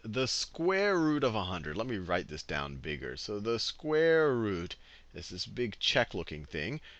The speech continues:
The square root of a hundred. And when you see it like this, this means the positive square root. If you're familiar with negative numbers, you know that there's also a negative square root.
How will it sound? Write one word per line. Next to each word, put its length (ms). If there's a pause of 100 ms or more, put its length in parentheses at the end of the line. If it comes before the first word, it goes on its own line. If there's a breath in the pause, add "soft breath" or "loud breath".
(120 loud breath)
The 140
square 680
root 480 (220)
of 400
a 80
hundred. 540 (280 loud breath)
And 80
when 120
you 80
see 240
it 100
like 300
this, 240
this 240
means 200
the 160
positive 840
square 380
root. 260
If 100
you're 100
familiar 380
with 140
negative 340
numbers, 400
you 80
know 200
that 100
there's 220
also 300
a 100
negative 440
square 280
root. 280